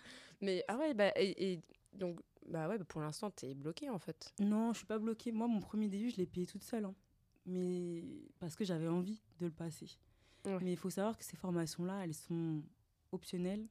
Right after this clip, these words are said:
Speaker 2: Euh, elles sont pour soi. Mais, euh, au niveau du salaire, ça ne bouge pas. C'est-à-dire que dans les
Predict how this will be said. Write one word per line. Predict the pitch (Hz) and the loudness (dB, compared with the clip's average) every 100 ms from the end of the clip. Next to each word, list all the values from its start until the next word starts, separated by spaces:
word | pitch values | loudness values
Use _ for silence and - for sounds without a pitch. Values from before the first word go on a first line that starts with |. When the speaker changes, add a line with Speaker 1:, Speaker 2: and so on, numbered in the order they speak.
| - _ _ _ _ _ _ _ _ | -14 _ _ _ _ _ _ _ _
Speaker 2:
Euh, | 165 160 156 170 - - - | -6 -6 -6 -8 -12 -14 -6
elles | 160 | -6
sont | 170 165 | -4 -6
pour | 175 - | -6 -8
soi. | 202 196 208 _ _ _ _ _ _ - | -4 -2 -4 _ _ _ _ _ _ 0
Mais, | 175 170 170 | 4 4 2
euh, | 165 160 160 | 0 -2 -2
au | 165 | 0
niveau | 175 175 | 2 2
du | 196 160 | 0 -2
salaire, | - 165 165 202 - - _ _ _ _ _ _ _ - - | -2 0 0 -2 -6 -16 _ _ _ _ _ _ _ -20 -6
ça | 175 | 0
ne | 165 | 2
bouge | 165 - | 2 -2
pas. | - 165 - | -6 -8 -6
C'est-à-dire | - 175 196 | 0 2 2
que | |
dans | 180 165 | 4 4
les | 160 160 | 4 2